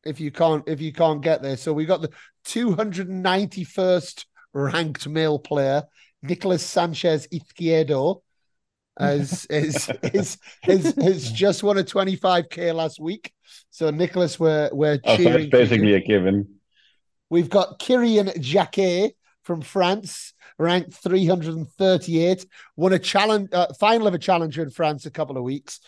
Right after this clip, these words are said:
Speaker 1: And then actually, this one was an interesting one. The four hundred and thirty-fourth ranked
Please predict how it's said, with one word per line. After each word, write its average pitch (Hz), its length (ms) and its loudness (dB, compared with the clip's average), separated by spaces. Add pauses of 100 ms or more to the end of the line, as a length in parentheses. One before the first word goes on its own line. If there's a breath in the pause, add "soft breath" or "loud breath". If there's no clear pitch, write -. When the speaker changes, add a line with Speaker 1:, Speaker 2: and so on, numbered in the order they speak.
(360 soft breath)
Speaker 1:
And 175 220 0
then 254 180 6
actually, 160 460 0
this 196 180 0
one 208 160 4
was 175 140 -2
an 180 80 -2
interesting 165 480 -4
one. 143 140 -6
The 147 80 -6
four 214 320 2
hundred 185 260 0
and 180 100 -12
thirty-fourth 190 960 0
ranked 147 420 -4